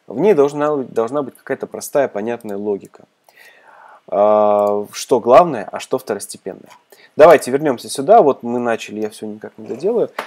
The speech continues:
Поехали. Какие у нас бывают элементы управления вниманием в общем случае и как ими пользоваться? Мы уже видели с вами постер. Мы увидели, это элемент управления вниманием под названием иллюстрация. Если его поставить вот сюда сбоку,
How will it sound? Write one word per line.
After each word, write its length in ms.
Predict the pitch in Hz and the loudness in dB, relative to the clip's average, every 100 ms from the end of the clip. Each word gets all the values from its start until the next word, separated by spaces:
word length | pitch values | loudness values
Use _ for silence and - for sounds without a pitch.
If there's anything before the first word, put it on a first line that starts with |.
| - | -2
Поехали. 420 | 156 190 160 - 101 | 4 4 4 -2 -8
Какие 260 | 117 214 | -4 0
у 40 | 190 | 0
нас 160 | 156 | -2
бывают 340 | 147 160 143 147 | 0 2 2 0
элементы 400 | 147 156 135 135 | -2 -2 -4 -6
управления 500 | 135 139 135 127 120 | -4 -4 -4 -6 -6
вниманием 580 | 139 190 254 147 120 | -4 -2 -2 -2 -2
в 80 | 123 | -2
общем 420 | 143 - - 104 - | -2 -4 -12 -14 -16
случае 600 | - - 127 117 - 98 | -14 -10 -10 -10 -16 -18
и 40 | - | -6
как 280 | 175 196 | -2 -2
ими 200 | 131 135 | -4 -6
пользоваться? 600 | 127 117 101 - - - - | -6 -6 -6 -10 -20 -20 -10
Мы 160 | 208 | -2
уже 240 | 208 147 143 | -2 0 -4
видели 280 | 147 120 113 | -4 -8 -10
с 140 | - | -6
вами 360 | 120 107 98 95 _ - _ _ - | -6 -6 -8 -16 _ -20 _ _ 4
постер. 460 | 220 233 220 208 - _ _ _ | 4 6 0 0 -6 _ _ _
Мы 160 | 151 208 | 2 2
увидели, 480 | 160 156 170 147 135 | 2 0 -2 0 0
это 340 | 127 185 165 143 - 135 110 _ | -2 -2 -2 -2 -6 -12 -12 _
элемент 360 | 123 143 147 - | -2 -2 -4 -4
управления 480 | 127 131 170 170 | -2 -2 -2 -2
вниманием 420 | 123 127 156 165 127 | -4 -4 -4 -4 -6
под 120 | 113 | -8
названием 520 | 110 117 123 117 107 | -6 -4 -4 -6 -8
иллюстрация. 680 | 117 113 - 110 95 - - _ _ _ | -10 -12 -6 -4 -4 -10 -16 _ _ _
Если 320 | 170 196 175 | 4 4 4
его 120 | 147 131 | 2 2
поставить 500 | 139 - 147 120 110 | -2 0 0 0 -4
вот 160 | 120 | -8
сюда 280 | - 131 104 | -4 -2 -2
сбоку, 500 | 113 160 240 226 | 0 2 2 -2